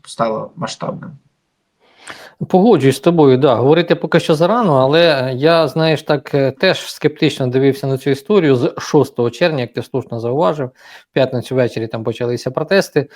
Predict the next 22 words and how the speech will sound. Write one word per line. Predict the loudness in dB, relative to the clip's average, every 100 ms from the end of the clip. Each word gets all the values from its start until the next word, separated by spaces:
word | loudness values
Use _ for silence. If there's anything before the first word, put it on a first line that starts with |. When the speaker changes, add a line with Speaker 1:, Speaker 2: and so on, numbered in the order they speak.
| -20 _
Speaker 2:
але | -4 0 2
вони | 2 0 -2 -2
не | -4
вщухають | -4 -6 -6 -2 -2 -2 -4
і | -10
донині. | -4 -2 -4 -6 -14 _ _ _ _
От | -8 -8
чому | -10 -14
історія | -10 0 2 2
вся. | 0 -4 -4 -8 -20 _
Е, | -8
вже | -2 0 0
там | -2 -12 -16 _ _
чотири | _ -2 0
дні, | 0 0 0 -2 -8 _
попереду, | -4 -2 -2 -2 -6
я |
казав, | -4 -2 -2
в | -2
Лос-Анджелесі | -6 -6 -8 -8 -10 -10 -8
було | -6 -4
десять, | 0 -2 -2 -10